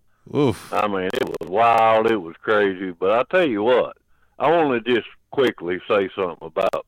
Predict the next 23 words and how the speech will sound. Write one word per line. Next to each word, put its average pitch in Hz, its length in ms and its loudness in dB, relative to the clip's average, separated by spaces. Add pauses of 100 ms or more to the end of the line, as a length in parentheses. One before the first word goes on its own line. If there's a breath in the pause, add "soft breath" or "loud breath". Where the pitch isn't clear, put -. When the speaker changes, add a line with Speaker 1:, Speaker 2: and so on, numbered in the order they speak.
Speaker 2:
uh, 82 460 -6
sports 90 460 -2
before 82 260 -4
we, 80 120 -10
before 87 340 -6
I 78 40 -10
get 80 160 -10
off 78 240 -8
here. 82 380 -6
And, 76 120 -18
of - 220 -20
course, 87 240 -8 (540)
going 90 240 -6
with 76 100 -18
my 80 140 -14
wishing 82 340 -12
everybody 78 400 -14
Christmas, 78 380 -16
Merry 82 180 -12
Christmas - 300 -20
and 90 80 -16
all 76 140 -14
that. 67 100 -18